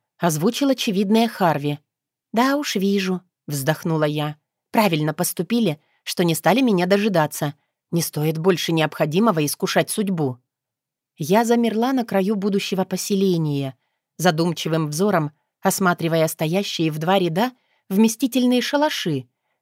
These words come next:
среди коих туда-сюда ходили люди, явно обустраиваясь на новых местах.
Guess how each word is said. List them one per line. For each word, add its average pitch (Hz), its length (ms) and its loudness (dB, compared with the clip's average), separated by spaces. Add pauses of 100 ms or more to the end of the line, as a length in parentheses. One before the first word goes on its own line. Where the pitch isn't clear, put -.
среди 160 360 -2
коих 214 520 0 (260)
туда-сюда 180 720 0
ходили 240 460 0
люди, 170 480 0 (480)
явно 156 460 0
обустраиваясь 151 880 0
на 160 100 -2
новых 160 320 -2
местах. 190 580 -4